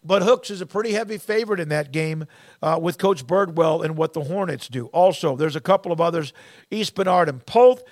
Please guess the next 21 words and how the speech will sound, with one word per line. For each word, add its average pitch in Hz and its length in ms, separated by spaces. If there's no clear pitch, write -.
Graham 208 360
out 208 200
in 170 60
West 185 300
Texas 196 360
against 156 300
West 151 300
Plains. 226 500
Uh, 165 160
I 190 100
think 262 160
West 226 280
Plains, 220 400
in 180 80
fact, 190 300
I, 185 160
I 180 80
mentioned 208 360
earlier 202 280
we 170 160
had 180 280